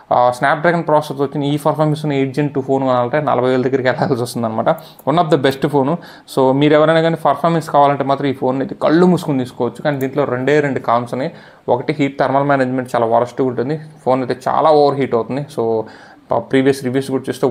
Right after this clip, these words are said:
ఓవర్ హీట్, మంచి హీట్ జనరేట్ చేసే ఫోన్ అనమాట. కెమెరా అయితే యావరేజ్‌గా ఉంటుంది. So ఇవి రెండు కానీ మీరు కాంప్రమైజ్ అయితే మాత్రం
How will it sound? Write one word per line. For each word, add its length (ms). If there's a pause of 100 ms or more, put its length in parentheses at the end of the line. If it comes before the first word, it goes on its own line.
(160)
ఓవర్ 280
హీట్, 140 (140)
మంచి 320
హీట్ 220
జనరేట్ 320
చేసే 240
ఫోన్ 180
అనమాట. 300 (420)
కెమెరా 320
అయితే 220
యావరేజ్‌గా 420
ఉంటుంది. 260 (340)
So 80
ఇవి 120
రెండు 160
కానీ 160
మీరు 140
కాంప్రమైజ్ 420
అయితే 160 (100)
మాత్రం 220